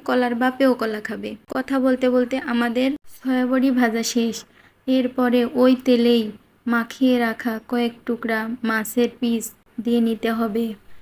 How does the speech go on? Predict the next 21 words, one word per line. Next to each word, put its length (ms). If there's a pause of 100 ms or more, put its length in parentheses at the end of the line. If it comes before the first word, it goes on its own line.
(180)
এইদিকে 440
মাছের 460
পিসগুলো 480
ভাজি 360
হোক, 180 (240)
চলেন 340
আমরা 240
সয়াবড়িগুলো 720
দেখে 300
নিই। 180 (160)
দেখেন 420
সয়াবড়িগুলো 840
কত 260
সুন্দর 420
হয়েছে, 340 (680)
মন 260
চাইলে 420
এরকমও 480
খেয়ে 200
নিতে 240
পারবেন। 400